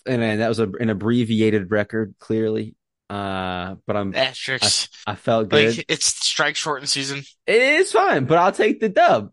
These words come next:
Speaker 1: I'll take the dub in either way it is. Um, and I appreciate you for saying that. So there we go. Two to my one. Tanner's still up on me, uh, but I'm making a comeback here. We'll plan for next year, and we'll be better next year.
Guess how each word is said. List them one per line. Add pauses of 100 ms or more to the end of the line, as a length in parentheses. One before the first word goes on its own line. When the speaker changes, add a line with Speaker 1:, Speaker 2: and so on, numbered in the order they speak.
Speaker 1:
I'll
take
the
dub
in
either
way
it
is.
Um,
and
I
appreciate
you
for
saying
that.
So
there
we
go.
Two
to
my
one. (640)
Tanner's
still
up
on
me,
uh,
but
I'm
making
a
comeback
here. (420)
We'll
plan
for
next
year,
and
we'll
be
better
next
year.